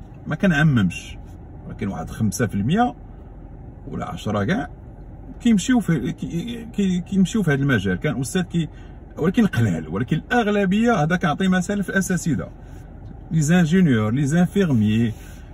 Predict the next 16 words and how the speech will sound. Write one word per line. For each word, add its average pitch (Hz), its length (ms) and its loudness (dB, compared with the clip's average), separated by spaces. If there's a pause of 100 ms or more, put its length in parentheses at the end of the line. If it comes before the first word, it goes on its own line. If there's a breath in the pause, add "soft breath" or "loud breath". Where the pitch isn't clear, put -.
آه، 135 240 -2 (140)
بو 226 140 6
نامبورط 202 420 2
الكارير 147 440 2
ديالك، 196 400 0 (120)
راه 139 80 -6
خصك - 240 -4
دوز 135 340 0
من 123 100 2
هذه 107 100 0
المرحله 90 480 -2
هذه، 80 260 -10 (1000)
خصك - 300 -4
تعاود، 175 440 0 (960)
كنسميوها 139 500 -2
حنا، 196 440 0